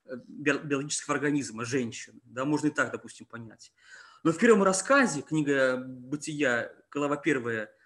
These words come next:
там появляются мужчина и женщина одновременно. Да, Бог сотворил мужчину и женщину.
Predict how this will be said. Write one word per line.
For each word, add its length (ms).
там 320
появляются 580
мужчина 380
и 80
женщина 720
одновременно. 960
Да, 160
Бог 300
сотворил 400
мужчину 560
и 60
женщину. 640